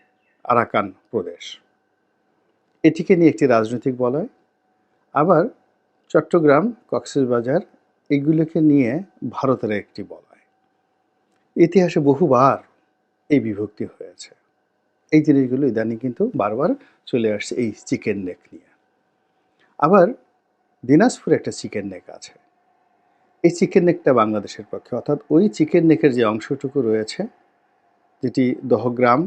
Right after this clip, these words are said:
আঙ্গরপোতা, বেরুবাড়ি, এই এলাকাতে যে চিকেন নেকগুলো রয়েছে, পুরো এলাকা যদি আমরা একত্র করে ফেলি, এটা আমাদের পক্ষে চলে আসবে।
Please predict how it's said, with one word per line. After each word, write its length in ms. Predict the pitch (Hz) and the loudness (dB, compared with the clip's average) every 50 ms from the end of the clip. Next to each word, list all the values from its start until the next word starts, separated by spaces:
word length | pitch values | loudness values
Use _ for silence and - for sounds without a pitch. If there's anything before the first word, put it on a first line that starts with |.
| - _ _ _ _ _ - | -6 _ _ _ _ _ -6
আঙ্গরপোতা, 640 | - 123 123 117 123 113 107 - 113 101 - - 135 160 - - _ _ _ _ _ - | -4 -2 0 0 0 0 -2 -6 -10 -10 -6 -4 -4 -4 -4 -6 _ _ _ _ _ -4
বেরুবাড়ি, 560 | 131 127 123 110 110 101 90 87 90 92 87 _ _ _ _ _ _ _ _ _ _ _ _ _ _ _ _ _ _ _ _ _ _ _ _ _ - | -2 0 0 0 0 -4 -6 -8 -10 -14 _ _ _ _ _ _ _ _ _ _ _ _ _ _ _ _ _ _ _ _ _ _ _ _ _ _ 2
এই 140 | 156 185 202 196 - | 4 4 4 2 2
এলাকাতে 540 | 165 165 170 190 190 - 202 - - - 143 104 107 151 202 214 135 | 2 4 4 4 4 2 0 -2 0 -2 -2 -2 -2 -4 -6 -6 -6
যে 80 | 120 113 - - | -6 -6 -6 -6
চিকেন 260 | 151 - - 143 127 123 123 | -8 0 0 2 2 4 2
নেকগুলো 320 | 120 117 113 120 120 117 110 | 0 -2 -2 -4 -4 -2 0
রয়েছে, 220 | 107 107 107 - 135 - | -2 -2 -4 -4 -10 -2
পুরো 160 | - 151 160 175 - - 127 | 2 2 2 2 2 0 0
এলাকা 360 | 123 135 139 139 - 175 165 127 113 139 143 131 | 0 0 0 0 0 0 0 0 0 -2 -2 -4
যদি 160 | 117 123 131 127 107 107 | -2 0 0 0 0 -2
আমরা 200 | 117 120 123 113 107 131 175 233 _ _ _ _ _ _ _ _ _ - | -4 -4 -4 -6 -6 -8 -12 -16 _ _ _ _ _ _ _ _ _ -6
একত্র 320 | 139 - - 123 - - 123 | -6 -4 -4 -6 -4 -4 -8
করে 240 | 113 - 104 101 - _ _ | -8 -8 -14 -16 -18 _ _
ফেলি, 260 | - - _ _ _ _ _ _ _ _ _ _ _ _ _ _ _ _ _ _ _ _ _ _ _ _ _ _ _ _ _ _ - | -20 -20 _ _ _ _ _ _ _ _ _ _ _ _ _ _ _ _ _ _ _ _ _ _ _ _ _ _ _ _ _ _ -2
এটা 140 | 170 170 - - 135 | 0 0 2 2 2
আমাদের 260 | 131 127 117 127 120 117 - | 0 0 -2 -4 -4 -4 -4
পক্ষে 200 | 117 - - 117 - - | -10 -10 -10 -14 -10 -10
চলে 160 | 113 95 95 90 - | -12 -12 -12 -14 -18
আসবে। 200 | - _ - | -20 _ -10